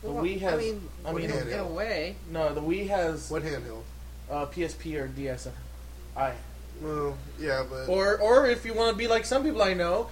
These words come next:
Speaker 1: not us, you could just download 'em on the internet.
Speaker 3: <laughs>
Speaker 1: We don't encourage that kind of thing, and I would never have a,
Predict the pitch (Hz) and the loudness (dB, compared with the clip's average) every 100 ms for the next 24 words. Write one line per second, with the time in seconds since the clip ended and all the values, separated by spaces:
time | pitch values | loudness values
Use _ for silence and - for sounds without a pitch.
0 | - 151 196 - 196 175 202 - - - | -4 4 4 6 8 8 6 2 -8 -12
1 | - - 208 214 226 208 262 277 277 269 | -12 -10 -8 -2 2 6 6 8 6 4
2 | 277 339 359 180 135 - - - - - | 4 2 2 2 2 -4 -6 -12 -12 -12
3 | - - - - 143 160 175 156 160 220 | -14 -14 -14 -10 -4 0 0 -2 0 6
4 | 262 175 156 143 151 139 156 165 202 185 | 6 6 2 2 -4 -4 -2 2 2 2
5 | 226 196 165 143 | 2 2 2 0